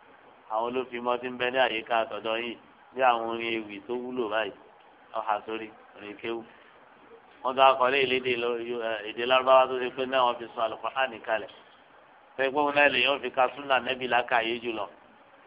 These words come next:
Sallallahu alayhi wa sallam. Sọ nípa bẹ́ẹ̀, a tún fẹ́ bọ́ sínú hadithi mi tó wà nínú àwọn jumla hadithi tí ó lẹ̀ yẹn. Sọ, ṣùgbọ́n àlè má kà,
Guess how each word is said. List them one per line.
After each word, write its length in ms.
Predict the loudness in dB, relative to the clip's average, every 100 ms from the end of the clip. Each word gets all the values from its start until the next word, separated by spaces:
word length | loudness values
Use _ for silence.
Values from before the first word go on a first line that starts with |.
| -20 -20 -20 -18 -10
Sallallahu 520 | 0 4 8 8 8
alayhi 320 | 4 4 -2
wa 140 | -4 -4
sallam. 340 | -2 4 4 4 -6 -20 -20 -20 -20 -20 -20 -20 -20 -20 -2 4
Sọ 80 | 6
nípa 280 | 12 12
bẹ́ẹ̀, 220 | 12 6 2 -6 -20 -20 _ _ _ 4
a 80 |
tún 120 | 6 6
fẹ́ 140 | 8
bọ́ 140 | 10 8
sínú 280 | 6 6 8 8 4
hadithi 520 | 4 6 6 2 0 0
mi 200 | 0 4
tó 120 | 8
wà 180 | 12 10
nínú 180 | 10 8
àwọn 480 | 10 10 10 8 6
jumla 420 | 0 0 6 10 12 12 10 8
hadithi 400 | 6 2 -4 -6 -12
tí 360 | -8 -2 2
ó 80 | 2
lẹ̀ 180 | 2 0
yẹn. 160 | 0 -2 -6 -20 -20 -20 -20 -20 -20 -20 -20 -20 -20 -20 -20 -20 -4 4
Sọ, 80 | 8 8 6 0 -20 -20 -10
ṣùgbọ́n 220 | 6 10
àlè 200 | 10 8 8
má 120 | 6
kà, 160 | 6